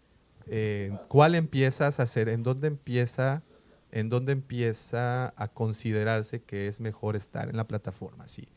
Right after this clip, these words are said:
tienes el tiempo de aventarte una vez más tres películas, eh, de dos horas, en el, o sea, y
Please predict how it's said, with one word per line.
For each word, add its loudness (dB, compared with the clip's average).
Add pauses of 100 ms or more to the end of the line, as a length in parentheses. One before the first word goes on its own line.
(500)
tienes 2
el -2
tiempo 2
de 4
aventarte -4
una -4
vez 0
más -2 (400)
tres 2
películas, 0 (520)
eh, -4 (120)
de -2
dos 6
horas, 4
en 2
el, 4
o 10
sea, 8
y 2